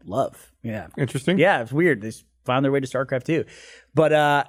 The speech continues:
Speaker 1: he's like, "Nah." He goes, "They, they don't wanna come over." Like, that was a weird thing that they would come over. And then I heard him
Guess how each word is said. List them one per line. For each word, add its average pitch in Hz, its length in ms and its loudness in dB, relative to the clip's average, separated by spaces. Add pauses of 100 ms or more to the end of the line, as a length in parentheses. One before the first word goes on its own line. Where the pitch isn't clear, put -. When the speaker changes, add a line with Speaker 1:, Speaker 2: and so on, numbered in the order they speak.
(240)
Speaker 1:
he's 151 200 -6
like, 165 100 4
"Nah." 170 520 4
He 147 100 -2
goes, 147 380 0
"They, 156 220 2
they 139 180 0
don't 151 120 4
wanna 135 140 2
come 127 140 0
over." 117 360 0
Like, 131 220 0
that 139 180 2
was 147 140 -2
a 147 60 4
weird 139 260 -2
thing 147 160 0
that 120 60 -4
they 120 100 0
would 117 140 -4
come 123 180 -2
over. 185 320 -2 (400)
And 156 120 2
then 180 80 2
I 160 100 2
heard 240 200 0
him - 280 -2